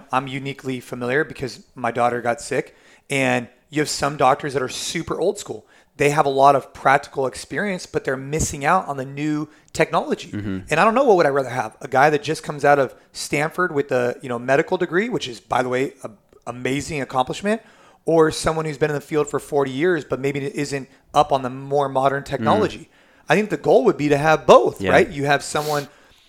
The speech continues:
Speaker 1: who is been around, has the practical knowledge and application, which is, nothing's more important. It's incredible,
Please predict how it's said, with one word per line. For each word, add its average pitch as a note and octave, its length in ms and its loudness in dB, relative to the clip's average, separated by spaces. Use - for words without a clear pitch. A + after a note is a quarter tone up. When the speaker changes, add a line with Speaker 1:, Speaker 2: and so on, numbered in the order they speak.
Speaker 1:
who D3+ 180 -2
is C3+ 380 -2
been C#3+ 160 2
around, E3 400 2
has B2+ 240 -4
the B2 40 -8
practical D3+ 600 2
knowledge C#3+ 340 0
and B2+ 100 -8
application, C#3+ 560 -2
which C3+ 140 -8
is, A#2+ 140 -14
nothing's D3+ 560 -4
more B2+ 160 -8
important. C3+ 420 -6
It's - 220 -16
incredible, C#3 600 -2